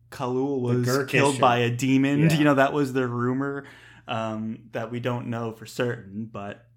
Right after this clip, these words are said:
Speaker 1: um, yeah, it's kind of funny that that is probably her. <laughs> But we can't be sure. We didn't see it with our own eyes, so.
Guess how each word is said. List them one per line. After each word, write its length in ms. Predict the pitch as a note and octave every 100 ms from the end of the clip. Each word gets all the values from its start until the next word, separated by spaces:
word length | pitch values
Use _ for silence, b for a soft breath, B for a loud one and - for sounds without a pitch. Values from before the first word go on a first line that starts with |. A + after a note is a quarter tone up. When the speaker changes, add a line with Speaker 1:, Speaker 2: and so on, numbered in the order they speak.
| _
Speaker 1:
um, 440 | G#2 G2 F#2 F#2+ -
yeah, 140 | A#2+ G#2+
it's 140 | G2+
kind 180 | - A2
of 80 | G#2+
funny 320 | A2 G#2 G2+
that 340 | G2 G2+ - - b b b b b b _ _ _
that 240 | A2 G2+ -
is 80 | -
probably 680 | - - G#2 G#2 G#2 G#2
her. 400 | G#2 G#2+ G2+ G2 - B
<laughs> 160 | B -
But 260 | G#2+ - - _ _ _ _ - - - b b b b -
we 80 |
can't 220 | G#2 A#2+ B2
be 60 |
sure. 300 | B2 - E3+
We 220 | C3 B2 A#2+
didn't 200 | B2 B2
see 140 | B2
it 60 | C#3
with 140 | C#3+
our 120 | C3 B2+
own 120 | C3
eyes, 320 | A#2 G2 G2+
so. 380 | - - G2+ G2+